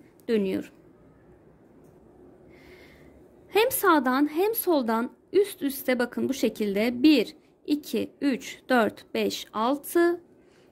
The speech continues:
bir, iki, üç, dört, beş, altı tane kesmemizi yaptık. Şimdi dediğim gibi örgümüzün şu anda sağ tarafını yapıyoruz. Bu kısım bizim yaka kısmımız, bu taraf kol kesimi. Bu altı tane kol kesimimiz bitti.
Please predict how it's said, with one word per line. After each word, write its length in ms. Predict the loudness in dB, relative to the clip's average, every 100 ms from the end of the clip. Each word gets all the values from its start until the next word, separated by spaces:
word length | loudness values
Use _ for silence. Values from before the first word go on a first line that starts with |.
| 0
bir, 400 | 4 4 2 -6 -8
iki, 380 | -8 -8 -8
üç, 440 | -4 -4 -4 -6 -6
dört, 320 | -2 0 -2 2
beş, 260 | 2 2 2
altı 340 | 2 2 -2
tane 460 | -2 -2 0 -2 0
kesmemizi 760 | 0 0 -4 -8 -2 0 0 -4 -6
yaptık. 500 | -2 -2 -6 -10 -10 -12 -10
Şimdi 240 | 0 4
dediğim 280 | 6 6 4
gibi 160 | 2 0
örgümüzün 680 | 0 2 2 -2 -2 -4 -4
şu 120 | -2
anda 300 | 0 0 -4
sağ 320 | -4 -2 0
tarafını 420 | 0 -4 -4 -6 -8
yapıyoruz. 480 | -8 -6 -4 -4 -6 -20 -10
Bu 160 | -4 0
kısım 340 | 0 2 2
bizim 200 | 2 0
yaka 300 | 0 2 0
kısmımız, 500 | -2 -2 0 0 -2 -10 _
bu 80 | -2
taraf 380 | 2 2 2 0
kol 260 | 2 2 0
kesimi. 460 | -8 -6 -6 -6 -8 -12 -4
Bu 100 | 0
altı 360 | 0 0 -2
tane 300 | 0 2 2
kol 240 | 2 0 2
kesimimiz 580 | 0 4 4 4 2 0
bitti. 420 | -2 -4 -8